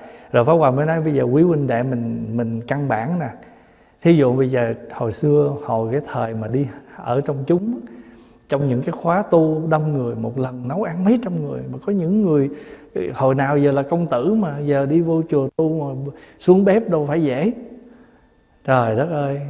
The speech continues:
thành thử nấu bữa cơm nào cũng thiếu hết á. Mà hễ mình thiếu cái những người mà có tâm, có lòng nghĩ tới chúng, cái đi nhích chúng thôi. Có nhiều khi mình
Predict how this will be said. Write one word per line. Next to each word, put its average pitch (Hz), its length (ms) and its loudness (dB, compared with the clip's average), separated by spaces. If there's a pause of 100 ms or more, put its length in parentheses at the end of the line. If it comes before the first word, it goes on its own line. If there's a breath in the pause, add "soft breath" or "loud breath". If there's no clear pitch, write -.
(160)
thành 120 160 -4
thử 131 220 0
nấu 196 300 0
bữa 165 140 2 (100)
cơm 185 220 4
nào 151 200 0
cũng 175 100 -2
thiếu 208 200 2
hết 220 160 -4
á. 196 100 -6
Mà 127 220 -4
hễ 127 160 -2
mình 131 240 -2
thiếu 175 300 2
cái 196 120 -2
những 147 240 -2
người 131 240 0
mà 113 120 -4 (100)
có 165 80 -2
tâm, 170 440 -2 (680 loud breath)
có 185 140 4
lòng 131 340 2
nghĩ 117 160 2
tới 185 140 2
chúng, 190 300 2
cái 185 140 0
đi 147 280 2
nhích 165 280 0 (160)
chúng 196 240 0
thôi. 160 100 -10 (140)
Có 170 60 0
nhiều 131 240 0
khi 135 200 0
mình 123 220 -2